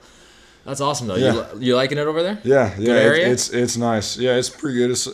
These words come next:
Speaker 2: it's, uh, you know, it's an apartment.
Speaker 1: There
Speaker 2: So,
Speaker 1: you
Speaker 2: I
Speaker 1: go.
Speaker 2: mean,
Speaker 1: Yeah,
Speaker 2: it's
Speaker 1: there's
Speaker 2: not
Speaker 1: nothing,
Speaker 2: glamorous or anything, but,
Speaker 1: ain't
Speaker 2: you know,
Speaker 1: nothing to it.
Speaker 2: how you been?
Speaker 1: Dude, I've been really good. Uh,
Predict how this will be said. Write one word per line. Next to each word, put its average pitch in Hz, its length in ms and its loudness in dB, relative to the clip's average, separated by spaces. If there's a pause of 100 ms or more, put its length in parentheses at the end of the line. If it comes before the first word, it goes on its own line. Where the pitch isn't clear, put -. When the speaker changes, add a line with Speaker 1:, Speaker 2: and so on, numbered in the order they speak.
(140)
Speaker 2:
it's, - 320 -8
uh, 117 320 -2 (680)
you 107 120 -8
know, 90 220 -8 (120)
it's 117 180 -12
an 110 80 -6
apartment. 90 440 -10
Speaker 1:
There 147 120 2
Speaker 2:
So, 131 40 4
Speaker 1:
you 117 60 0
Speaker 2:
I 104 40 -2
Speaker 1:
go. 95 100 -4
Speaker 2:
mean, 92 120 -8
Speaker 1:
Yeah, 120 140 -4
Speaker 2:
it's 117 100 -6
Speaker 1:
there's 123 140 -2
Speaker 2:
not 104 80 -4
Speaker 1:
nothing, 127 140 -4
Speaker 2:
glamorous 101 440 -2
or 110 120 -2
anything, 101 260 -4
but, 107 240 -6
Speaker 1:
ain't 127 180 -4
Speaker 2:
you 151 60 2
know, 131 80 4
Speaker 1:
nothing 110 220 0
to 82 40 -6
it. - 60 -10 (160)
Speaker 2:
how 143 60 4
you 147 120 8
been? 113 240 2 (340)
Speaker 1:
Dude, 117 220 -6
I've 107 180 -8
been 123 140 -6
really 117 220 -4
good. 104 280 -4
Uh, 95 340 -6